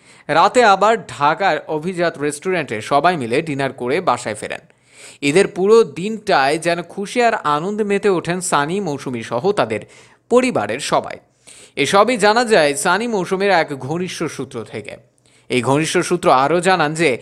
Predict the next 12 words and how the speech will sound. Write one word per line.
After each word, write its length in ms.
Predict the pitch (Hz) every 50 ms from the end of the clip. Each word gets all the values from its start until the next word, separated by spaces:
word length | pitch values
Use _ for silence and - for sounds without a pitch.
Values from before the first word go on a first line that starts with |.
| - - - - _ -
ঈদের 320 | 131 131 139 175 202 220
পরের 400 | 208 202 190 190 202 214 214 196
দিন 240 | 190 165 139 139 139 139 - - - -
আয়েশার 520 | - 156 165 180 202 196 - 226 214 175
বাপের 440 | 127 113 135 139 151 151 220 226 226
বাড়ি 260 | 180 170 160 151 147
থেকে 320 | 151 165 156 - 185 190
দাওয়াত 420 | 170 127 139 127 131 139 143 143 -
করেছিলেন 520 | - 139 123 113 113 - - 151 165 180 175
ফারদিনের 480 | - 160 147 139 131 147 147 143 123
পরিবারের 520 | 117 - 131 123 123 127 143 160 175 202 202
সবাইকে। 480 | - - 131 107 92 80 - - -